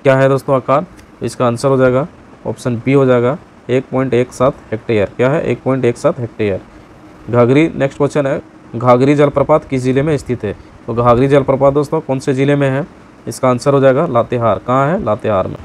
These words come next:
Next question है, झारखंड में वर्षा ऋतु के संबंध में निम्न से सत्य कथनों पर विचार कीजिए। तो देखिए दोस्तों कौन सा कथन सत्य है, तो option D जो है वो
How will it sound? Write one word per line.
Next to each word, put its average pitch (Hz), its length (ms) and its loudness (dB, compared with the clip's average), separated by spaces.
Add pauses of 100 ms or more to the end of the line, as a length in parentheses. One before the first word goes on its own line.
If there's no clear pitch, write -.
(240)
Next 143 260 4
question 156 320 4
है, 147 140 4
झारखंड 131 440 0
में 165 60 2
वर्षा 151 300 2
ऋतु 147 240 -2
के 151 100 2
संबंध 143 320 0
में 147 140 2
निम्न 143 280 0
से 156 220 0 (2000)
सत्य 147 360 2
कथनों 143 320 2
पर 165 160 2
विचार 123 300 0
कीजिए। 95 340 -8 (320)
तो 123 60 -8
देखिए 131 240 2
दोस्तों 151 320 2
कौन 139 200 -6
सा 135 140 -4
कथन 131 240 -4
सत्य 135 340 -2
है, 139 160 -2 (260)
तो 117 80 -2
option 127 300 0
D 143 140 4
जो 143 180 4
है 135 100 4
वो 143 160 0